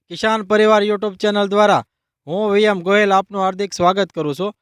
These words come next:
ખેડૂત મિત્રો, આજે તારીખ થઈ છે પચીસ બાર બે હજાર ત્રેવીસ. આજે આપણે આવ્યા છીએ સુરેન્દ્રનગર જિલ્લાના વઢવાણ તાલુકાના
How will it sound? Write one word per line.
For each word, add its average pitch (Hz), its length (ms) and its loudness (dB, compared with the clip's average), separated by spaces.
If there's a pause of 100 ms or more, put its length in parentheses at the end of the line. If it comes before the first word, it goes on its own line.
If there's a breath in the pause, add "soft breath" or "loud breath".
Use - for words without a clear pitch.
(380)
ખેડૂત 220 240 -4
મિત્રો, 220 240 -4
આજે 196 240 2
તારીખ 208 300 -2
થઈ 214 100 -4
છે 196 120 -4
પચીસ 196 560 -10
બાર 185 320 4
બે 185 220 -2
હજાર 185 220 -4
ત્રેવીસ. 180 420 -4 (480)
આજે 165 200 -4
આપણે 214 220 2
આવ્યા 214 260 0
છીએ 208 160 -2
સુરેન્દ્રનગર 202 720 -2
જિલ્લાના 190 380 -2
વઢવાણ 170 500 0
તાલુકાના 180 640 0